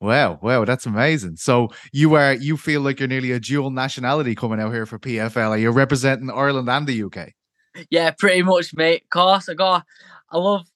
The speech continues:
Speaker 2: I love Ireland, man. I got a good fan base over there, and, like, I like to be in touch with my heritage and stuff like that. And I like to ra-, raise the, the Shamrock flag, eh?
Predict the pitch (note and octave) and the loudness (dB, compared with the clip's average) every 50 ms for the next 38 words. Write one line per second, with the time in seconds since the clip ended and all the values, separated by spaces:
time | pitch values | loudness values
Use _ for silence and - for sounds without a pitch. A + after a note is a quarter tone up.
0 | _ _ _ - D3 E3 F#3+ F3+ E3 E3+ E3 E3 F3 F3 F3 F3 E3 E3 D#3 D3+ | _ _ _ -6 -2 0 0 2 2 2 0 0 0 -4 -8 -12 -12 -10 -10 -10
1 | D#3+ D#3 D3+ D3+ D3+ F#3 E3+ F3+ - - F3+ E3+ - - D#3 E3 E3+ E3 E3+ E3+ | -10 -10 -10 -8 -6 -6 -6 -6 -6 -6 -8 -6 -2 0 0 0 2 2 2 2
2 | E3 D#3 - E3 D#3+ D#3+ D3 D#3 D#3 D3+ D3+ D3+ D3+ D3+ D3+ D3+ D3+ D3+ D3+ C#3+ | 2 2 0 0 0 0 0 -2 -2 0 0 0 2 2 0 0 -2 -6 -14 -18
3 | - _ _ _ - _ _ - - D#3 D#3+ D3+ - - E3 E3 E3+ E3+ D#3 D#3 | -20 _ _ _ -20 _ _ -4 -2 -2 -2 -2 -2 -2 0 2 2 2 0 -2
4 | E3 D#3+ E3+ E3 E3 E3 - E3+ C3+ - D#3+ D#3+ D#3+ D3+ D3+ E3 F3 F3+ F3+ F3 | -6 -4 -4 -4 -4 -2 -2 -4 -2 -2 0 0 0 2 2 2 2 2 0 0
5 | - F3+ F3 D#3+ - D#3 D3 - F3 E3 D3+ D#3 D#3 D#3 D#3 D#3 D3+ - E3 E3 | 0 -2 -2 -2 -4 -8 -4 -2 -2 -2 0 0 0 2 2 2 2 2 2 2
6 | D#3+ D#3+ D#3 D#3 D#3 D3 - _ _ _ _ _ _ _ - D3 D#3 D#3+ D#3+ D#3 | 2 0 -2 -2 -4 -10 -14 _ _ _ _ _ _ _ -6 -2 -2 -2 -2 0
7 | E3 D#3 D#3 D#3 D#3 C#3+ _ _ _ _ _ _ _ _ - D3 D#3 D3 D3+ D3 | 0 2 2 2 0 -2 _ _ _ _ _ _ _ _ -4 -4 -2 -2 -2 0
8 | E3 E3 E3+ E3+ D#3 - E3+ D#3+ D#3+ E3 D#3+ D3+ C#3+ C#3+ - D3 D3 C#3+ - - | 2 2 2 0 -2 -2 0 0 0 0 -2 -6 -10 -18 -18 -14 -14 -10 -6 -2
9 | F3+ F3 F3+ F3 E3+ C#3+ - - F3 F3 E3+ E3 C#3 D3+ D#3+ E3+ | -2 -2 -2 -2 -4 -6 -6 -6 -2 0 0 0 0 -2 -4 -4